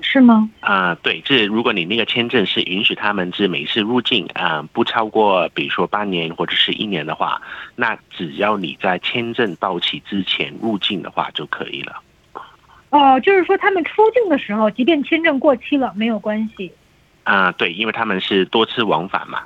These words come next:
Speaker 2: 所以他们的那个签证的话，就是从他入境的那个时间开始计算。
Speaker 1: 哦，行。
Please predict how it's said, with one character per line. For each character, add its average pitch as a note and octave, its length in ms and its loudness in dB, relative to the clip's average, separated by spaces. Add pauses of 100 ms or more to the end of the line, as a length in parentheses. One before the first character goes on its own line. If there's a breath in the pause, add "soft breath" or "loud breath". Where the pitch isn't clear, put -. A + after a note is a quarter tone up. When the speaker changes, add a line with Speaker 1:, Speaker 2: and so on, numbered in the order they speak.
Speaker 2:
所 F#2+ 180 0
以 E2+ 60 -2
他 G2 180 -4
们 F2 100 -4
的 E2 80 -4
那 F2 120 -4
个 E2 160 -2
签 - 280 -4
证 F2+ 200 -2
的 D#2 80 -8
话， - 240 0
就 - 120 -6
是 F2 400 -2
从 - 260 -8
他 F#2+ 200 -2
入 A2 240 -4
境 A2 220 -2
的 - 80 -8
那 E2+ 120 -4
个 - 120 -4
时 - 180 -12
间 D#2 140 -8
开 D#2+ 180 -6
始 - 140 -14
计 - 180 -12
算。 - 220 -8 (1200)
Speaker 1:
哦， G#3+ 460 -8 (560 loud breath)
行。 F#3 580 -4